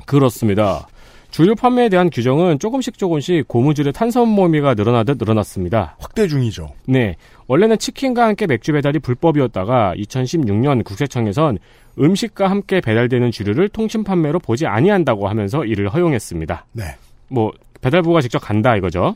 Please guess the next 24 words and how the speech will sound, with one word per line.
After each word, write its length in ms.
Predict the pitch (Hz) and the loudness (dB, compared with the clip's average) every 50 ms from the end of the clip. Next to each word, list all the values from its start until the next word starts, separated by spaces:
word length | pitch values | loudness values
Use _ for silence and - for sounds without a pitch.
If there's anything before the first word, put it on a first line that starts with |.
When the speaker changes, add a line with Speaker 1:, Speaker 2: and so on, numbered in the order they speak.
| - - | -4 -6
Speaker 2:
음. 300 | 160 165 139 104 82 78 - - - - - - - - _ _ _ _ _ _ _ - _ _ _ | -4 -4 -4 -4 -8 -12 -18 -20 -20 -20 -20 -20 -20 -20 _ _ _ _ _ _ _ -20 _ _ _
Speaker 1:
또한 240 | - 208 226 208 165 | 0 2 2 2 2
같은 360 | - 131 135 - - 202 196 | -2 -4 -4 -2 0 0 2
해 280 | 170 160 175 175 151 | 2 2 0 0 0
야구장에서 540 | 120 104 117 127 156 160 170 170 165 156 156 120 | 0 -2 -2 -2 -2 -2 -2 -2 -2 -2 -2 -4
맥주를 380 | 113 98 - - 151 156 165 | -6 -8 -6 -4 -2 -2 -2
파는 320 | 160 - 135 127 143 139 117 | -2 -4 -4 -4 -2 -2 -2
맥주보이 600 | 104 107 - - 185 180 165 165 160 147 123 104 | -4 -4 -2 -2 -2 0 0 0 0 0 0 -2
역시 280 | 98 95 - - 131 | -4 -4 -6 -8 -8
불법으로 540 | 117 - 120 107 - 147 143 131 127 120 120 | -6 -4 -6 -4 -4 -4 -4 -2 -2 -4 -4
규정하려다가 680 | - - 95 113 110 110 104 98 98 104 113 170 202 220 - | -6 -6 -4 -4 -2 -2 -4 -4 -6 -6 -4 -6 -6 -6 -6
이를 320 | - 101 98 117 156 170 | -6 -6 -4 -4 -4 -4
허용했습니다. 680 | 180 190 190 165 117 - - - 85 76 73 101 90 - - _ _ _ _ _ _ | -2 -2 -2 -2 -4 -4 -6 -10 -10 -8 -8 -8 -8 -8 -12 _ _ _ _ _ _
Speaker 2:
그래서 220 | - 151 165 185 196 - 185 | -2 0 0 0 0 -2 -4
이게 120 | 185 202 202 | -4 -4 -4
한 180 | - - 294 | -4 -2 0
번 160 | 330 294 214 | 2 2 2
없어진 340 | 147 131 156 180 180 185 180 | 2 0 0 0 0 0 0
다음에 240 | 165 160 156 175 196 | 0 0 0 0 -4
쉬이 300 | 180 - - 240 254 262 | -6 -6 -4 -4 -4 -4
돌아오지 380 | - 123 139 175 202 214 214 196 | -2 0 2 2 2 2 0 -2
못하고 300 | 151 127 - 139 123 117 | -4 -2 0 0 0 0
있어요, 300 | 110 - 110 110 127 156 | -2 -4 -4 -6 -6 -6
지금. 300 | - 120 107 113 135 | -6 -6 -6 -6 -6